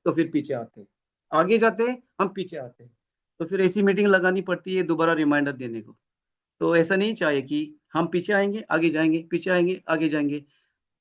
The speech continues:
खुदा भी खुश नहीं होगा और फिर सेवा में कमजोरी होगी। We want to go forward now, it's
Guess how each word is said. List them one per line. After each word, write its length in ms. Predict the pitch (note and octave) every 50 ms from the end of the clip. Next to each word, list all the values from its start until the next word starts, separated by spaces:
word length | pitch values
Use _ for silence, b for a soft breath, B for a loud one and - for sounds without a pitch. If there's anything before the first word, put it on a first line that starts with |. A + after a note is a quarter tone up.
| _
खुदा 220 | - E3 D#3+ F#3 F#3+
भी 120 | F3+ G3+
खुश 320 | F3+ - F#3+ G3+ G3 - F#3
नहीं 140 | F#3 F#3+
होगा 340 | F#3 F3 E3+ D#3 F3 F3+ F3 - _ _ _ _ _ _ _ _ _ _ _ _ _ _ _
और 140 | D#3+ E3+ E3+
फिर 320 | E3 F#3+ G3 F#3+ F#3+ - _ _ _ _ _ _ _
सेवा 340 | - - F3+ F#3 F#3+ A3 G#3+
में 280 | G#3 G#3+ G#3+ G3+ G#3 _ _ _ _ _ _ _ _ _ _ _ _ _ _ _ _ _ _ _ _ _ - - -
कमजोरी 420 | G3 F#3 F3+ D#3 F#3+ G3+ F3+ F#3
होगी। 340 | F3 D#3+ C#3+ A#2+ A#2 A#2 - _ _ D3
We 80 | F3+
want 180 | F#3+ G3+ A3 G3+
to 120 | F3 G#3+
go 120 | F3 G#3+ G3+
forward 360 | - A3+ A3+ A3 G3 G3+ D#3+
now, 200 | C#3+ C3+ B2 A#2 - _ _ -
it's 140 | E3 C#3+ D3